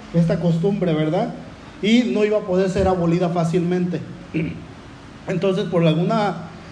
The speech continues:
causa, Moisés permite que ellos se separen. No porque Dios lo quisiera, sino, gracias, sino que Moisés permite que ellos se separen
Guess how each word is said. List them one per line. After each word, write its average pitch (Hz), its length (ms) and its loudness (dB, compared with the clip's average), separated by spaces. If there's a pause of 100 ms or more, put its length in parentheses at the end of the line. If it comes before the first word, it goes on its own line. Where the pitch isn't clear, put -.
(140)
causa, 226 600 4
Moisés 180 600 4
permite 180 720 2 (1400)
que 185 160 4
ellos 185 220 2
se 180 80 0
separen. 165 580 2
No 254 420 2 (500)
porque 202 240 0
Dios 185 160 0
lo 202 160 -4
quisiera, 190 480 -4
sino, 170 300 -4 (100)
gracias, 160 280 -6 (640)
sino 196 220 -2
que 185 80 -6
Moisés 185 560 0
permite 202 500 0
que 185 180 -4
ellos 190 220 -2
se 180 80 -4
separen 202 640 -2